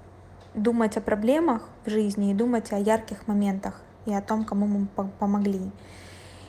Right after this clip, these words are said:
И этот выбор, на самом деле, каждую секунду происходит, когда у нас что-то получается или не получается, мы можем довериться или можем, а, совершать какие-то активные действия, да, для того, чтобы изменить ситуацию. И в каждых моментах нужно по-разному действовать.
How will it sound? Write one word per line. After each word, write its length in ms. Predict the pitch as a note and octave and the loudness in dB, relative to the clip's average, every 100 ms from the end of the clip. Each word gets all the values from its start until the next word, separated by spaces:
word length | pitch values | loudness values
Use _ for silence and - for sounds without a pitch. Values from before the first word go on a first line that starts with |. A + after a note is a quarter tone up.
| - | -6
И 80 | A#3 | 2
этот 260 | A#3 A#3 A3+ | 4 2 2
выбор, 320 | B3 C#4 A#3+ | 4 6 6
на 100 | A3 | 6
самом 320 | G#3+ A3+ G#3+ | 4 2 2
деле, 560 | G#3 A3 G#3+ G#3 G3+ - - | 6 6 6 4 4 2 2
каждую 380 | A3+ A3 A3 G#3 | 4 4 2 -2
секунду 440 | A#3+ - A3+ G3+ | -2 -4 -2 -2
происходит, 680 | G3 G3 G3 - G3+ G3 G3 | -2 -2 -2 -2 -2 -2 -6
когда 260 | G3+ G#3 | -4 2
у 60 | G#3 | 2
нас 100 | G#3 | 2
что-то 240 | - G#3 | -2 -6
получается 720 | - G#3 G3+ - A#3+ B3+ B3+ G#3+ | -4 -2 -2 2 4 4 2 -2
или 60 | |
не 200 | G3+ A3+ | 0 0
получается, 680 | B3 A3+ A3 G#3+ G#3+ G#3 G#3 G3+ | 0 0 -2 -2 0 0 -2 -2
мы 100 | G3 | 0
можем 300 | G3+ G3+ G3 | 0 0 0
довериться 520 | G3+ A#3 B3+ B3 G#3 | 4 4 4 0 -4
или 120 | G3 | -2
можем, 420 | G3 G3 G3 G3 - - - - | 0 -2 -2 -4 -8 -16 -16 -4
а, 500 | G#3 G3 G3 G3 F#3+ F#3+ | 0 0 0 -2 -4 -6
совершать 440 | - G3+ - G#3 G3+ | -4 -4 0 -2 -2
какие-то 320 | - G3+ G3+ | -10 -6 -6
активные 500 | G3+ - B3+ A#3+ A3 | -6 0 4 4 6
действия, 520 | G#3+ A3 A3 - G3+ | 6 6 4 -2 -2
да, 200 | F#3+ G#3 | 0 0
для 140 | G#3 | -2
того, 160 | G3+ G3+ | -4 -6
чтобы 260 | G3 - G3+ | -8 -8 -6
изменить 360 | G#3 G#3 G3+ | 0 2 2
ситуацию. 580 | - - G3 G3 - G3+ | -2 -4 -2 -4 -6 -8
И 20 | |
в 20 | |
каждых 380 | - B3 B3 A3 | 2 2 2 -2
моментах 380 | A3 C4+ C#4+ - | 0 -2 -2 -4
нужно 240 | A3 G#3 G3+ | -6 -4 -2
по-разному 500 | G#3 G3+ G3 F#3+ F#3+ | 2 2 0 -4 -4
действовать. 500 | F#3+ F#3 - F#3+ | -4 -6 -8 -12